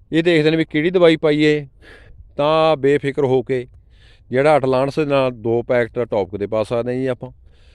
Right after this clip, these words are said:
ਤੇ ਜੇ ਆਪਾਂ ਆਹ ਪਾਉਣੀ ਆ ਲੀਡਰ ਤੇ ਐਕਸੀਅਲ, ਇਹਨੂੰ ਵੀ ਦੋ ਵ-, ਜਿਹੜੇ ਮਿਸ਼ਰਣ ਬਣਾ ਕੇ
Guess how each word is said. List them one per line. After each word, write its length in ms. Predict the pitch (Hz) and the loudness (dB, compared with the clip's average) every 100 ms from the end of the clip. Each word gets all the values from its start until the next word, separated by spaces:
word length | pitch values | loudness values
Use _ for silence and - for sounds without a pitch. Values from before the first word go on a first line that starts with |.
| - - | -20 0
ਤੇ 480 | 139 139 135 135 139 | 4 6 6 4 0
ਜੇ 260 | 131 131 143 | 0 2 2
ਆਪਾਂ 240 | 139 - 147 | 2 0 0
ਆਹ 160 | 139 170 | 2 2
ਪਾਉਣੀ 240 | 165 156 | 0 0
ਆ 60 | 147 | 0
ਲੀਡਰ 460 | 120 107 135 151 147 - - - - - - - | 0 0 0 0 -4 -20 -20 -20 -20 -20 -12 -4
ਤੇ 120 | 143 | -2
ਐਕਸੀਅਲ, 520 | 127 - - 151 92 - - - - - - | -2 -4 -2 -2 -2 -8 -20 -20 -20 -20 -6
ਇਹਨੂੰ 300 | 139 180 190 | -2 0 0
ਵੀ 360 | 165 165 160 131 | 0 -2 -4 -12
ਦੋ 280 | 117 123 151 | -4 0 2
ਵ-, 160 | 151 139 | 2 -2
ਜਿਹੜੇ 380 | 131 143 160 135 _ - | -2 0 0 -2 _ -10
ਮਿਸ਼ਰਣ 400 | 127 120 131 135 | -8 -6 -6 -6
ਬਣਾ 300 | 123 120 120 | -2 0 0
ਕੇ 220 | 110 117 | -2 -8